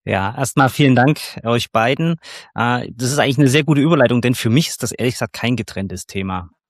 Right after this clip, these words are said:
Äh, wir nehmen das zwar immer mal wieder wahr, also gerade in, in Social Media, äh, dass, dass da vielleicht auch Diskussionen gibt zum Thema Ausschließlichkeit, Strukturvertriebe. Da habt ihr ja auch erst, äh, eine, eine super Folge dazu gehabt zu dem Thema.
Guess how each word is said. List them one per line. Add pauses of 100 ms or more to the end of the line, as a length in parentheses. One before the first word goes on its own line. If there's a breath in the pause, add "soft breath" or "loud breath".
(180)
Äh,
wir
nehmen
das
zwar
immer
mal
wieder
wahr,
also
gerade
in,
in
Social
Media, (520 loud breath)
äh,
dass,
dass
da
vielleicht
auch
Diskussionen
gibt
zum
Thema
Ausschließlichkeit,
Strukturvertriebe.
Da
habt
ihr
ja
auch
erst,
äh,
eine,
eine
super
Folge
dazu
gehabt
zu
dem
Thema.